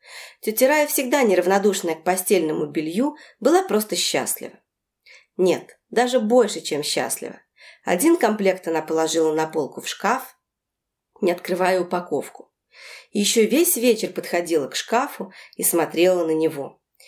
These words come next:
Ей было мало нужно для радости, как оказалось. Простыня, наволочки да пододеяльник – и все в цветах.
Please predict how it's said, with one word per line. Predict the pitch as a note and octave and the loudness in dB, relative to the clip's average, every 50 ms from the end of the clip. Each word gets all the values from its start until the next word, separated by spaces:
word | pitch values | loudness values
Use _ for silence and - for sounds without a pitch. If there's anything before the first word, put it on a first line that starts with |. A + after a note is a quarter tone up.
| - _ _ | -20 _ _
Ей | - - G#3 B3 | -4 0 2 2
было | A3 G#3+ A#3+ A#3 B3 B3 | 4 4 4 4 4 4
мало | B3 C4 B3+ A#3+ A3 G3+ | 4 4 4 4 4 2
нужно | G3 G3+ F#3+ E3 E3+ E3+ | 2 2 2 2 0 0
для | E3+ F#3 F3 F3 | 0 2 2 2
радости, | E3+ D#3 C#3+ - C#3+ - - - - | 2 0 0 -2 -4 -6 -6 -6 -6
как | - E3 D3+ | -6 -6 -6
оказалось. | D#3 D3+ E3+ E3 D#3+ E3 D#3 C3 B2+ C3+ - - - - - _ _ _ _ _ - | -4 -2 -2 -2 -2 0 -2 -2 -4 -6 -10 -12 -14 -14 -18 _ _ _ _ _ -4
Простыня, | - E4 E4+ - - F#3 E3 D#3+ F3 G3+ G#3 G3+ G3+ - _ _ _ _ _ _ - | -2 -2 -2 0 0 2 2 2 2 2 2 0 -2 -6 _ _ _ _ _ _ 0
наволочки | F3+ B3 D#4+ D#4 C4+ B3+ B3 A#3 - - - - | 2 4 4 2 2 2 0 0 -2 -4 -6 -4
да | A3 G4 F#4+ | 0 0 0
пододеяльник – | F#4+ G3+ - D#3+ D3+ D#3 D#3 C#3 D3 C#3+ C#3+ C#3 C3+ - - - - _ _ _ _ _ _ _ - B3+ | 0 -2 -6 -6 -8 -8 -4 -2 0 0 0 0 -4 -6 -10 -14 -20 _ _ _ _ _ _ _ -6 -4
и | |
все | B3 - F4+ F4+ | 0 2 2 2
в | F#4 - | 2 0
цветах. | - - F3+ F#3+ F#3 - - - - - - _ | -2 -2 -2 0 0 -2 -4 -4 -6 -12 -20 _